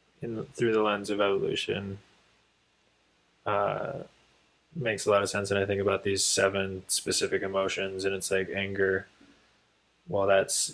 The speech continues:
you, that's in my eyes expressed when there's something that you don't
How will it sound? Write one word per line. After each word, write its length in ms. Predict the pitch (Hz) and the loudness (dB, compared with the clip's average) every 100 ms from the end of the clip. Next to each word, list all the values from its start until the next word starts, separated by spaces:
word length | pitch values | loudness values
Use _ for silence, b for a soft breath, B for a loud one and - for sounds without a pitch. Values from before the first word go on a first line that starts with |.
| - | -6
you, 320 | 117 104 - - - | -2 -2 -2 -10 -2
that's 420 | 117 107 - - - _ _ _ _ _ _ - | 0 2 -2 -6 -12 _ _ _ _ _ _ -6
in 160 | 117 113 | -2 2
my 420 | 110 107 101 101 | 4 4 6 4
eyes 140 | 98 | 4
expressed 720 | 101 - - - 95 - - | 0 0 0 2 2 2 -2
when 340 | 98 95 92 95 | -2 -4 -4 -2
there's 200 | 95 92 | -2 0
something 420 | 104 92 95 95 | -2 -2 -4 -2
that 180 | 95 87 | -4 -4
you 100 | 95 | -2
don't 280 | 98 95 | 0 -2